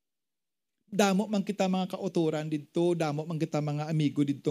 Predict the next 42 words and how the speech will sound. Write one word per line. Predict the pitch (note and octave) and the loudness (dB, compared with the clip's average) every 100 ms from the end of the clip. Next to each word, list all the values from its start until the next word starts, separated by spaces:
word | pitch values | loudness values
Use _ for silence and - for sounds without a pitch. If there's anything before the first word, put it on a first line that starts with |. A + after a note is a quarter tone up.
| D3+ | -2
nga | D3+ | 0
ginbili | E3+ E3 E3 C#3 D3+ | 2 2 2 4 4
namon | D#3+ A3+ G3 F3 A3 - - | 4 4 4 4 0 -4 -16
sang | - F#3 F3+ | -2 -2 0
pagsugod | G3+ E3 F3 C#3 E3 | -2 0 0 2 0
namon | E3 D3+ D3+ D#3+ | 0 -2 -2 -4
sang | F3+ | -4
Ictus | G3 - D#3 D3 | -6 -4 -2 0
Next | F3+ G#3 F3+ | -2 -4 -4
Gen | G3 F#3 G3+ A#3+ | -2 -2 -2 -4
nga | D4 D4+ | -6 -8
in | D4 C#4+ | -4 -4
one | C4+ | -2
way | A#3 A#3+ | 0 0
or | A3+ A3+ | -2 -4
another | A3 G3+ D#3+ D3+ D#3 | -2 -2 -2 -6 -6
sa | B3 | -8
likod | B3+ - A#3 | -8 -8 -8
sang | A#3 A#3+ | -6 -6
amon | G3 F#3 G3+ | -6 -4 -4
imperfections, | G3+ G#3 G3 F#3 - F#3 F3+ F#3 | -6 -6 -6 -8 -6 -2 -2 -4
kakulangan | F#3 - E3+ C#3+ D3 D3 D3+ | -8 -6 -6 -4 -6 -6 -8
ni | E3 | -6
Eileen, | A#3 G#3+ G3+ A3+ - - - _ C#4+ | -6 -2 -2 -2 -6 -20 -20 _ -4
gingamit | D4 C4 A#3 G3 G3 | -4 -2 -2 -2 -2
man | G#3 | -2
kami | G#3+ G#3 | 0 0
sang | G3+ G3 | 2 0
Ginoo | F#3 F3+ F3 E3+ | 0 0 -2 -4
sa | F3+ | -4
pagtandog | F3+ F3 D#3+ C#3 C#3+ | -6 -6 -6 -2 -2
sang | - F3+ | -2 -2
ilang | E3+ D3 | -2 -2
nga | D3 | -4
mga | D3 C#3+ D3 | -4 -4 -6
kabuhi | C#3 A#2 A#2 - | -6 -6 -8 -10
didto. | G#2+ - A2+ - _ _ _ _ _ | -12 -12 -16 -16 _ _ _ _ _
Now, | E3+ G3 | -6 -2
as | F3+ | -2
we | F3 | 0
look | F3 C#4+ - | 2 0 -2
back | G#3 | -4